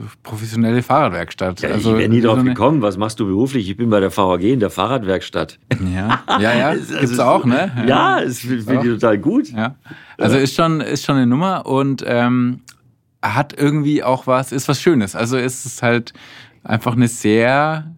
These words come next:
Speaker 1: ja, hintergründige Maschine, die da läuft, ne?
Speaker 2: Ja,
Speaker 1: Das ist was,
Speaker 2: klar.
Speaker 1: das, damit rechnest du nicht unbedingt.
Speaker 2: Die
Speaker 1: Aber muss
Speaker 2: Leidenschaft.
Speaker 1: gemacht werden, weil jeder, der ein Fahrrad hat, weiß, das ist nicht immer in gutem Zustand. Also man muss einmal im Jahr, sollte man schon mal drauf schauen und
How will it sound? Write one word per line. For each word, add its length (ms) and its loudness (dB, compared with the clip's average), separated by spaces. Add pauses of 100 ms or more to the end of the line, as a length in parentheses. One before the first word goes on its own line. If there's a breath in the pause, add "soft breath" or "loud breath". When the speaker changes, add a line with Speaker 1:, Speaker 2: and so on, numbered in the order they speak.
(140)
Speaker 1:
ja, 160 -4
hintergründige 680 4
Maschine, 380 0
die 100 -4
da 80 -6
läuft, 320 -8
ne? 140 -6
Speaker 2:
Ja, 100 0
Speaker 1:
Das 100 -4
ist 160 -12
was, 120 -12
Speaker 2:
klar. 220 -2
Speaker 1:
das, 120 -6
damit 260 0
rechnest 360 -4
du 40 -10
nicht 160 -12
unbedingt. 380 -4
Speaker 2:
Die 40 0
Speaker 1:
Aber 160 4
muss 220 2
Speaker 2:
Leidenschaft. 80 -8
Speaker 1:
gemacht 400 2
werden, 280 0
weil 100 0
jeder, 180 -2
der 140 0
ein 60 -2
Fahrrad 260 -2
hat, 140 -6
weiß, 380 0 (480 loud breath)
das 140 -20
ist 180 -10
nicht 200 -4
immer 240 -2
in 100 0
gutem 240 -4
Zustand. 480 -2
Also 160 2
man 160 4
muss 240 0
einmal 340 2
im 100 0
Jahr, 240 0
sollte 200 -6
man 360 -6
schon 180 -2
mal 80 4
drauf 260 2
schauen 300 0
und 240 -6